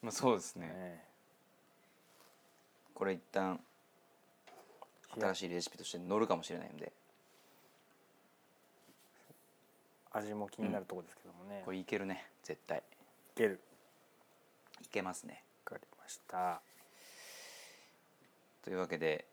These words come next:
Speaker 1: またちょっとこの結果報告はさせていただきますんで、
Speaker 2: はい。
Speaker 1: よろしくお願いします。
Speaker 2: よろしくお願いします。
Speaker 1: よかったです。カレーがね、完全にし-、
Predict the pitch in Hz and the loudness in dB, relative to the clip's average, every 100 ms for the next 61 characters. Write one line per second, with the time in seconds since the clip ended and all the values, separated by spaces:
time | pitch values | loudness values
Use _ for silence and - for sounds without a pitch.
0 | - - - - - - - - - - | -20 -20 -20 -20 -20 -20 -20 -20 -20 -20
1 | - 113 123 123 - 87 90 90 87 - | 2 8 8 6 0 -2 -2 -2 -4 -6
2 | - 104 95 95 92 87 - - - - | -6 -4 2 2 4 0 0 -2 -2 -8
3 | - - 87 85 82 85 82 82 - - | -14 -10 -8 -6 -4 -4 -2 -6 -6 -6
4 | - - 107 101 - - - - - - | -6 2 2 2 -4 -20 -20 -20 -20 -20
5 | - - - 87 82 - 82 80 - - | -20 -20 -10 -6 -4 -4 -6 -6 -8 -8
6 | - - - 95 98 - 98 87 92 87 | -8 -12 -2 4 4 2 -2 -2 -4 -4
7 | - - - - - - - - - - | -4 -4 -4 -4 -6 -6 -8 -12 -20 -20
8 | - - - - - - - - - - | -20 -20 -20 -20 -20 -20 -20 -20 -20 -20
9 | - - - - - - - - - - | -20 -20 -20 -20 -20 -20 -20 -20 -20 -20
10 | - - 120 117 95 - - 113 123 127 | -20 0 4 4 4 0 -4 2 6 6
11 | 131 135 - - 110 113 110 | 6 4 0 -6 -2 -2 -2